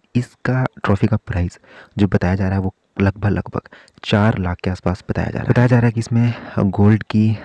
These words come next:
आप कह सकते हैं, paint type किया गया है, golden plate type इसमें है, आ, artificial, आप कह सकते हैं, हीरे type इसमें लगाए गए हैं। तो कहीं ना कहीं look तो trophy को दिया गया है। आ, big boss की ट्रॉफी है भाई,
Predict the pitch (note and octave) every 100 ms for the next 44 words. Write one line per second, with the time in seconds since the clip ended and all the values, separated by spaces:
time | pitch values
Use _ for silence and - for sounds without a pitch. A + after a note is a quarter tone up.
0 | - - G2 - - G#2 G#2 - - G2+
1 | A2 - - _ - - G#2 - G2+ G#2
2 | G#2 A2 - G2+ F#2+ G#2 G2+ F#2 F#2 -
3 | G2 - - - - - G2+ G2 G#2 G2+
4 | - _ - - - _ F#2+ F#2+ G2 -
5 | - - G#2 G#2+ G2 - G2+ G#2+ - -
6 | G2+ - - - - G2+ E2 G2 G#2+ A2
7 | G2+ - G2+ G2 G2 G#2 - - - -
8 | - - - - D#3 D3+ D3 D3 C#3 G2
9 | A2+ - C3 C3+ - - F#2 G2+ G#2+ G2
10 | F2+ F#2+ F#2+ F#2+ B2 _ - - - -
11 | G2 F2+ F2 F#2 G2 G2 A2+ G2 F2+ G2
12 | F2+ G2